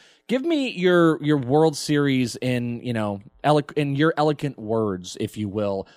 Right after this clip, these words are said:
of, uh, what you thought of the series. And we're gonna talk about the individual players as well. But from issues with ump, robo ump calls needed to go in,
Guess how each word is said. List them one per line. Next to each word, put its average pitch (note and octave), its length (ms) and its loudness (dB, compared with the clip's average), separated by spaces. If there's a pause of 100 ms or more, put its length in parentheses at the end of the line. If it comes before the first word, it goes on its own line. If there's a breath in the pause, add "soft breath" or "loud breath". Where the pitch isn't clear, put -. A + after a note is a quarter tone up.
of, A#2+ 220 -2
uh, A#2 120 2
what E3+ 180 2
you F3+ 60 0
thought E3+ 200 4
of D3+ 60 -2
the D3+ 60 -2
series. C#3+ 480 0
And A#2+ 160 -2
we're D3 120 0
gonna D3+ 120 -2
talk C#3+ 280 2
about B2 160 0
the A2+ 100 -6
individual G#2+ 460 -4
players G#2 420 -4
as F#2 160 -10
well. G2+ 300 0
But G2+ 240 -4
from G#2 360 -4 (680 soft breath)
issues D3+ 500 2
with A2+ 300 0
ump, C3 240 -4 (320)
robo C#3 340 2
ump C#3+ 220 -6
calls C#3 440 2
needed C#3 280 0
to C#3 80 -2
go C3 260 0
in, C3+ 240 -4